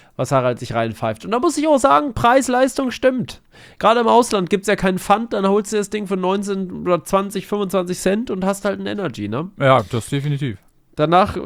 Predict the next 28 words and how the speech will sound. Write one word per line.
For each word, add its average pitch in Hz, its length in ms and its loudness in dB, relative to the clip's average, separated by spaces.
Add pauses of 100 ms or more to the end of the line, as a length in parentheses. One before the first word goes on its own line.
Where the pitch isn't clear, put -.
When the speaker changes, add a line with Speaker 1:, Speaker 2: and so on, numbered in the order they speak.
(120)
Speaker 1:
k-, 185 180 -4 (140)
machst 175 320 0
du 175 80 2
die 156 160 -8
Dosen 180 320 4
mit 156 80 0
dem 160 80 -2
Fuß - 260 -4
kaputt, - 400 0 (100)
plups, - 300 0
kommen 180 160 -4
sie 180 80 -2
in 175 60 0
den 175 60 -4
Mülleimer, 190 420 0
fertig. 175 420 -2 (180)
Speaker 2:
Ja, 113 280 -4
nicht 151 200 -2
in 165 80 -2
die 143 40 0
Speaker 1:
Da 139 60 0 (100)
Speaker 2:
Umwelt, 165 240 4
Speaker 1:
wird 170 120 2
Recycling 170 300 4
Speaker 2:
sondern 165 180 2
Speaker 1:
noch - 60 -6
klein 175 240 2
geschrieben. 110 460 -4